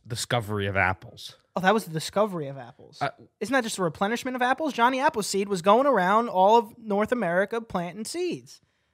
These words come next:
Speaker 2: But now that's a big lie.
Speaker 1: No, yes, it, that is a lie.
Speaker 2: Yeah, it's a big lie because he was actually stuffing trees into other, he was docking trees.
Speaker 1: Mm-hmm. Yes. So that's,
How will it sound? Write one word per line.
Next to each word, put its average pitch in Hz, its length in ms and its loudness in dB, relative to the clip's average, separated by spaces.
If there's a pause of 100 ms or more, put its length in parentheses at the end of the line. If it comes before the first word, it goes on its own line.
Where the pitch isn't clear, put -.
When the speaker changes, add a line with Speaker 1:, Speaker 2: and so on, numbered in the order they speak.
(140)
Speaker 2:
But 190 100 -2
now 196 200 4
that's 214 180 4
a - 20 -10
big 214 160 -2
lie. 220 360 -12 (180)
Speaker 1:
No, 139 220 4
yes, 139 300 2
it, 107 140 -8
that 117 340 -2
is 139 120 0
a 127 60 -2
lie. 90 200 -10
Speaker 2:
Yeah, 349 140 -8
it's 160 80 -12
a 160 40 -14
big 160 140 -8
lie 226 200 -4
because 165 360 -6
he 170 120 -10
was 180 120 -4
actually 170 640 -4 (1160)
stuffing 196 600 0
trees 220 320 0
into 185 160 -4
other, 185 140 2
he 185 140 -4
was 185 140 0
docking 180 480 2
trees. 185 540 -8 (260)
Speaker 1:
Mm-hmm. 139 300 -2 (180)
Yes. 165 420 -4 (180)
So 120 100 -6
that's, - 580 -8